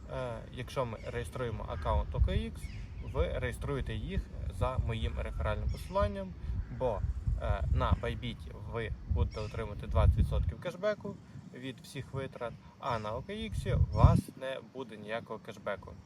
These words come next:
бо там немає партнерської програми, точніше реферальної, і за це ви нічого не отримаєте.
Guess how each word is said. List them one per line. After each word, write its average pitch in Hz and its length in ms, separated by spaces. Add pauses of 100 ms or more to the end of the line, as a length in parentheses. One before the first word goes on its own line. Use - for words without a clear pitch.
(560)
бо 117 300
там 107 320
немає 107 300
партнерської - 540
програми, 180 500
точніше - 360
реферальної, 127 600 (340)
і 196 160
за 117 160
це 160 220
ви 123 220
нічого 117 420
не - 120
отримаєте. 98 520